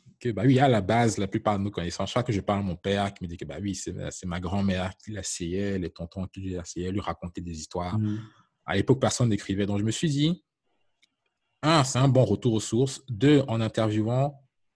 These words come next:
Speaker 1: euh, ces Africains-là qui, euh, ne font pas forcément quelque chose d'exceptionnel, mais en tout cas qui ont cette envie-là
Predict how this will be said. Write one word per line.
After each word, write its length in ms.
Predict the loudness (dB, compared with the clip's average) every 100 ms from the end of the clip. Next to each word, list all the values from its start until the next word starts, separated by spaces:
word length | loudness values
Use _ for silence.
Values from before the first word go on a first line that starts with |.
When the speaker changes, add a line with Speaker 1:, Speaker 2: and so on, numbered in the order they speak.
| _ _ _ _
Speaker 1:
euh, 220 | -6 -4
ces 280 | -2 0 2
Africains-là 720 | 0 -2 -4 -2 -2 0 -2
qui, 380 | -4 -10 -8 -6
euh, 180 | -6 -8 -10 -14 -16 -20 -20 -20 _ _ _ _ _ _ _ _ _
ne 80 | -6
font 140 | 0
pas 100 | 2
forcément 340 | 2 2 2 2
quelque 160 | 0
chose 180 | 2 0
d'exceptionnel, 760 | 0 -2 -2 -2 -4 -2 -2 -2
mais 60 |
en 80 | -4
tout 120 | -4
cas 140 | 0 0
qui 160 | 0
ont 60 | -2
cette 240 | -2 -2
envie-là 560 | 0 0 0 0 -2 -6